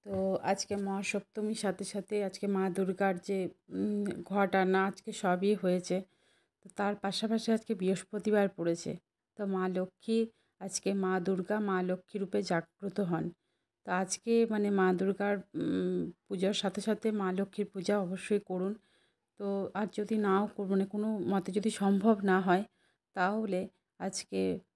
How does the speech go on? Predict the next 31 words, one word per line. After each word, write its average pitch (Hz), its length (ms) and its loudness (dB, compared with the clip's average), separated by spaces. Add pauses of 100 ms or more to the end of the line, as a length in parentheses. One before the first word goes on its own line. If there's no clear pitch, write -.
(100)
মা 202 220 -2
দুর্গা 202 380 4
এবং 208 280 2
মা 190 180 4
লক্ষ্মীর 185 480 -2
উদ্দেশ্যে 190 680 -2 (320)
একটা 185 300 -4
লাল 185 320 0
ফুল 202 400 0 (340)
এবং 196 300 -2
ঘিয়ের 202 340 4
প্রদীপ 190 420 -2
প্রজ্বলন 202 520 2
করে 196 280 2 (140)
এই 214 160 0
ব্রতকথাটি 190 760 0
শ্রবণ 196 440 0
করবেন। 190 400 4 (500)
আশা 208 260 0
করছি 214 320 -4
আপনাদের 196 340 0
পরিবারের 202 500 2
সবার 202 540 -2
খুব 226 280 -10
ভালো 180 280 -2
হবে 190 360 2 (420)
এবং 202 220 -2
সন্তানেরও 214 720 2
খুব 208 260 -6
ভালো 180 260 -2
হবে 175 400 0